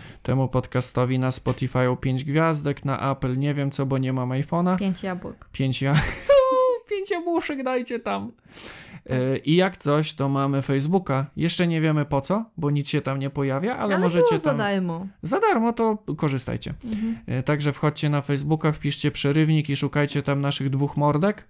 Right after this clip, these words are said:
Speaker 1: bo ja
Speaker 2: Buź.
Speaker 1: nie pamiętam, jak się nazywa cały link.
Speaker 2: Przerywnik.
Speaker 1: Przerywnik coś tam.
Speaker 2: Mhm.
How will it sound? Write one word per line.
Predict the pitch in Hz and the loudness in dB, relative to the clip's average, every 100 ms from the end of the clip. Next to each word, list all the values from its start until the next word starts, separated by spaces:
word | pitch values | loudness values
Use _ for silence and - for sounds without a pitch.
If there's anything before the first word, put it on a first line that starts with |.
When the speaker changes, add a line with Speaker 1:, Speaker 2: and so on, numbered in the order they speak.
| - | -4
Speaker 1:
bo | 143 143 | 2 4
ja | 147 | 4
Speaker 2:
Buź. | |
Speaker 1:
nie | 143 | 2
pamiętam, | 139 147 147 147 147 143 | 2 2 2 0 0 0
jak | 139 135 | 0 -2
się | - 143 | -4 -4
nazywa | 135 139 139 139 127 127 - - | -2 0 0 2 2 0 -2 -6
cały | - 127 123 | -2 -2 0
link. | 120 113 - | -2 -4 -8
Speaker 2:
Przerywnik. | - 214 190 185 196 - _ _ - | -12 -6 -6 -6 -12 -14 _ _ -12
Speaker 1:
Przerywnik | - 180 170 175 160 | -2 2 4 4 2
coś | 113 - | -4 -6
tam. | - - - | -8 -14 -4
Speaker 2:
Mhm. | 220 233 | -2 -2